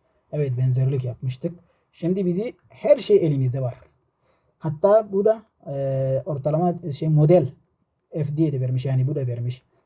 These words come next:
Sadece bilmediğimiz budur arkadaşlar. Hız modelle hesaplamıştık o önceki soruda. Hatta burada soruda vermiş yani hazır. E, prototip de hızı da vermiş. Hemen değerler yerine yazacak olursak M,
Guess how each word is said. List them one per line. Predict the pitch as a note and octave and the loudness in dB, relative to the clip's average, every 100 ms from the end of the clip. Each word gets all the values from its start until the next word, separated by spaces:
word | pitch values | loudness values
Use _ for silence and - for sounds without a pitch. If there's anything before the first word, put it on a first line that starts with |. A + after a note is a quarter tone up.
| _ | _
Sadece | - E3+ F#3+ F3+ E3+ | -4 2 2 4 2
bilmediğimiz | F3+ E3+ D#3+ F#3+ - - _ | 2 2 0 -2 -6 -16 _
budur | E3+ F3+ - _ _ _ _ _ _ - A#2+ | -4 -4 -8 _ _ _ _ _ _ -10 -10
arkadaşlar. | D2+ F2+ A#2+ G#2+ G2+ - A#2 _ _ _ _ _ | -10 -14 -14 -16 -16 -14 -16 _ _ _ _ _
Hız | F#3 F3+ - | 2 2 -2
modelle | D3 D3 C#3+ C3 | -2 0 0 0
hesaplamıştık | B2+ B2+ B2+ C3 - E3+ - | -2 -4 -4 -4 -6 -10 -6
o | C3 B2 | -4 -4
önceki | A#2+ B2+ C#3+ D#3 D#3+ | -4 -4 -6 -8 -10
soruda. | _ B2+ A#2+ C#3 D3+ | _ -8 -4 -6 -6
Hatta | B2+ B2+ B2+ | -12 -4 -2
burada | B2+ A#2+ D3 D3+ | -2 -2 -6 -8
soruda | - A#2 A#2+ | -10 -8 -6
vermiş | A#2 A#2+ A#2+ - | 0 0 0 -14
yani | G#2 | -18
hazır. | A2 B2 A#2+ B2+ _ _ _ _ _ _ - | -18 -14 -12 -12 _ _ _ _ _ _ -2
E, | B2 A#2+ A#2+ A#2 - _ _ _ _ _ - | 0 2 0 -4 -8 _ _ _ _ _ -4
prototip | D3+ C#3 B2+ C#3 | -2 0 -2 -2
de | C3 | 2
hızı | B2 A#2+ | 2 0
da | A#2+ | -4
vermiş. | A2+ A2 D3+ - _ _ _ _ _ _ _ _ | -6 -8 -10 -10 _ _ _ _ _ _ _ _
Hemen | - G#3 G3 G#3 - _ | -4 0 2 0 -6 _
değerler | D3+ C#3+ C#3+ F3 | -4 -2 0 0
yerine | D#3+ C#3 | 2 -2
yazacak | C#3 B2+ B2+ | -4 -4 -6
olursak | B2 B2 B2+ D#3 - - | -4 -6 -6 -8 -8 -4
M, | G3+ | 0